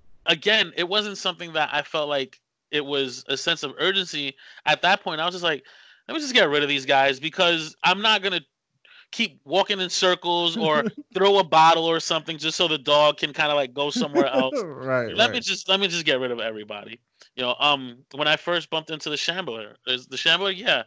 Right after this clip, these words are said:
Speaker 1: it was cool. Like, the, the, the scene was cool and everything. But again, you know, um, and this is talking on playing,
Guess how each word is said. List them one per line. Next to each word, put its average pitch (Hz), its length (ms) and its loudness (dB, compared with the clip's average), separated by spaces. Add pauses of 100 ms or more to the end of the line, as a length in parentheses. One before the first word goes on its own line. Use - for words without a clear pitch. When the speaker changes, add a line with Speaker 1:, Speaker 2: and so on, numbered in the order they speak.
(680)
Speaker 1:
it 185 80 4
was 302 200 0
cool. 156 600 -2
Like, 139 280 0
the, 151 120 2
the, 147 300 -4
the 147 100 -6
scene 196 280 -6
was 190 160 -4
cool 156 340 -6
and 147 80 -4
everything. 160 420 -6 (680)
But 156 160 4
again, 151 580 -2 (340)
you 139 100 -10
know, 135 280 0 (100)
um, 127 460 -2 (560)
and 196 140 2
this 311 160 0
is 294 120 -2
talking 190 460 -2
on 147 260 0
playing, 139 520 -2